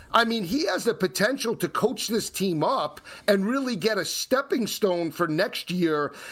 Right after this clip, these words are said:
And the other factor is, Rich, we saw the progression with Dave Aranda,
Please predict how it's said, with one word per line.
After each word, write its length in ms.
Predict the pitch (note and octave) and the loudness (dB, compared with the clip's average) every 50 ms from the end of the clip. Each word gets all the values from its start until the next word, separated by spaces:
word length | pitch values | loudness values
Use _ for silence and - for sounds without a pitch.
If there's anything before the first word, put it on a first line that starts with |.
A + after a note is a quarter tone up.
| - - _ _ - | -18 -20 _ _ 2
And 160 | A#3 B3 A#3+ | 2 2 2
the 160 | B3 A3+ A#3+ | 2 0 2
other 220 | D4 D4 A4 F#4 - | 2 2 0 -2 -2
factor 500 | - - A#3 G#3 G3+ G#3 - G3 F#3 F3+ | 0 0 0 0 0 0 0 0 2 2
is, 240 | F3+ F3+ E3 C3+ | 0 0 -2 0
Rich, 300 | E3 F#3 G3+ F#3+ G3 - | 0 0 0 0 -2 -4
we 140 | E3 F#3+ G#3 | -4 -2 -2
saw 320 | - - - B3 B3+ C4+ D4+ | -2 -2 0 0 0 0 0
the 100 | D#4+ G3+ | -2 -2
progression 580 | - G#3 G3+ C#3+ F#3 A3 G#3 - - A3 G3+ | -2 -2 -2 0 2 0 0 0 0 -2 0
with 140 | F3 D#3 - | 0 0 2
Dave 260 | - F#3+ A#3 A3+ E3 | 2 0 2 0 0
Aranda, 640 | E3+ E3 D#3+ F3 G3+ A3+ A#3 G3 D3+ D3 C3+ B2 - | 0 0 0 0 0 0 -2 -2 -2 -2 -2 -4 -6